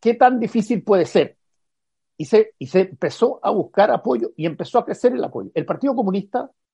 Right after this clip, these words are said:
hasta el último minuto se restó de muchas de estas conversaciones, pero veinte días antes del plebiscito dio libertad de acción a todos sus militantes para que votaran como ellos creyeran,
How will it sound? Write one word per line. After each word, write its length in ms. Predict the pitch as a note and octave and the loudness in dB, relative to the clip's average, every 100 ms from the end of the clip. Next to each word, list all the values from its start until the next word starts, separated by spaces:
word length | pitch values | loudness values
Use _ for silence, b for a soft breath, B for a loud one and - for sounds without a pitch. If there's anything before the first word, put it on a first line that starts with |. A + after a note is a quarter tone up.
| _ _ _ - | _ _ _ -2
hasta 260 | E3 - | 0 2
el 160 | E3 E3+ | 2 2
último 500 | B3 C#4 C#4 C4 A#3 | 2 2 2 -2 0
minuto 600 | G#3 D#3+ F#3+ A#3+ C4 - - | 0 0 0 0 0 0 -4
se 160 | - | 0
restó 600 | F3 D#3 - - C#4 - _ _ _ _ - | 0 0 0 4 4 4 _ _ _ _ -8
de 120 | C3 | -4
muchas 320 | F#3+ G#3+ F#3+ | -4 2 2
de 80 | E3+ | 2
estas 180 | F3+ F3+ | -2 -2
conversaciones, 640 | D#3 D3 - C#3 E3 F#2 - | -2 -4 -6 -2 -2 -2 0
pero 400 | C4+ E4 - - _ _ _ _ _ _ _ _ _ _ _ _ _ _ | 4 6 4 0 _ _ _ _ _ _ _ _ _ _ _ _ _ _
veinte 420 | - A3 C#4+ C4+ G#3+ | 6 6 6 6 6
días 240 | G3+ E3 | 6 4
antes 300 | C3+ E3 F3 | 4 -2 -2
del 140 | C#3+ C#3 | -2 -4
plebiscito 720 | C#3 B2+ A2+ B3 G3 F3 - _ _ - | -6 -8 -4 -4 -2 -2 -4 _ _ 2
dio 200 | D#3+ A#3 | 6 6
libertad 400 | G#3+ F3 - G#3+ | 4 0 4 2
de 60 | |
acción 380 | F#3+ - A#3 - - | 2 0 0 0 -4
a 160 | D#3+ | -4
todos 300 | - A#3 C4+ | 0 2 2
sus 100 | A#3+ | 0
militantes 520 | A#3 A#3 A3+ D4 - - _ _ _ _ _ _ _ | -4 -2 -2 -2 -8 -20 _ _ _ _ _ _ _
para 200 | D#3+ E3 | 0 0
que 80 | E3+ | 0
votaran 360 | D#3 G3+ G#3+ | 2 2 2
como 240 | F#3 G3 F#3 | 0 -2 -2
ellos 160 | A#3 - | -2 -4
creyeran, 420 | A#3 C4+ - | 2 4 4